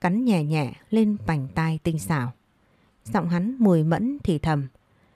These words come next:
"Em ngửi thử xem trên người anh có mùi gì lạ không?" "Hả?" Cô giả vờ tròn mắt nhìn hắn.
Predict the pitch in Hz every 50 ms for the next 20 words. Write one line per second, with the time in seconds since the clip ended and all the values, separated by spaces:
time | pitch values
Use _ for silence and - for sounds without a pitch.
0 | _ _ _ _ _ - - 208 208 208 190 165 147 135 - - 160 147 131 143
1 | - - 175 175 170 170 - - - 214 196 175 151 139 - 170 180 180 180 175
2 | - - 214 220 220 202 165 147 135 - 165 151 151 151 151 151 165 - - 185
3 | 190 190 - _ _ _ _ _ _ _ _ _ _ _ _ _ - 180 156 -
4 | 135 - _ _ _ _ _ _ _ _ _ _ - 233 220 - 190 160 143 -
5 | 156 151 151 147 143 - - 170 156 147 165 226 254 - 214 175 143 139 143 156
6 | 151 156 196